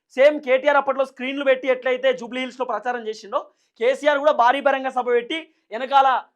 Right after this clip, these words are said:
నైంటీ ఎంఎం, సెవెంటీ ఎంఎం స్క్రీన్ పెట్టి దాంట్లో ఎక్స్‌ప్లెయిన్ చేయొచ్చు జనాలకి. ప్రాజెక్టు నీళ్ళు ఎటు పోతున్నాయి, ఏం కథ, ఎట్లా రావాలి, ఏందనేది మొత్తం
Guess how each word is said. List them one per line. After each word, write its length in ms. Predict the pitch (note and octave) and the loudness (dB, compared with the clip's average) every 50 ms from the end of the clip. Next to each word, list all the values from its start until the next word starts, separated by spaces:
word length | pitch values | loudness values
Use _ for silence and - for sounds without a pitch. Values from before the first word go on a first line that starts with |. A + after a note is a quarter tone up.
| _ _ _ - | _ _ _ -14
నైంటీ 320 | F#3+ A3 C4 C#4 - C#4 | -10 -10 -8 -8 -8 -4
ఎంఎం, 300 | C#4 C#4 C4+ C4 C4+ C4 | -4 -4 -4 -4 -6 -8
సెవెంటీ 400 | A#3+ - B3 A#3 C4 C4 B3+ C4+ | -8 -6 -6 -4 -4 -6 -6 -6
ఎంఎం 240 | C4 B3+ C4 B3+ B3 | -8 -6 -6 -8 -12
స్క్రీన్ 320 | - - - A#3+ B3+ B3 A#3+ | -14 -14 -12 -12 -10 -6 -6
పెట్టి 180 | A#3+ A#3+ D4+ | -6 -6 -2
దాంట్లో 240 | C#4+ C4 B3+ A3+ B3 | -2 -2 -2 -2 -4
ఎక్స్‌ప్లెయిన్ 320 | A#3+ - - C4 C4+ A#3+ | -6 -4 -4 -6 -4 -2
చేయొచ్చు 220 | A3+ A3+ A3+ A3+ F3+ | -4 -6 -6 -6 -12
జనాలకి. 400 | E3+ G3+ G#3 G#3 G3+ E3+ D3+ _ _ _ _ _ _ _ G#3+ | -12 -8 -8 -6 -8 -8 -12 _ _ _ _ _ _ _ -6
ప్రాజెక్టు 420 | G3 G#3 A3+ A3+ A3+ A3+ A3+ B3+ | -4 -4 -2 -4 -6 -10 -10 -14
నీళ్ళు 240 | A#3+ G#3+ A3 A3 A3 | -12 -12 -8 -6 -8
ఎటు 120 | A3 A3 | -8 -6
పోతున్నాయి, 360 | G#3+ G#3+ G#3+ A3 A#3 B3 A3 | -8 -8 -8 -6 -10 -6 -6
ఏం 120 | G#3 G#3+ G#3 | -6 -6 -6
కథ, 200 | G3+ G3 F#3+ A#3 | -8 -8 -4 -4
ఎట్లా 300 | A#3+ A#3+ G#3 - G#3+ A3 | -4 -4 -4 -8 -6 -4
రావాలి, 380 | G#3 G3+ G3+ G#3 G#3 A3 G3+ | -2 -2 -2 -2 -4 -6 -8
ఏందనేది 300 | G#3 G#3 G#3 G#3 G#3+ A3+ | -12 -10 -12 -12 -12 -12
మొత్తం 340 | B3+ G#3+ G#3 G#3+ - C#4+ D4 | -14 -14 -14 -6 -4 -4 -4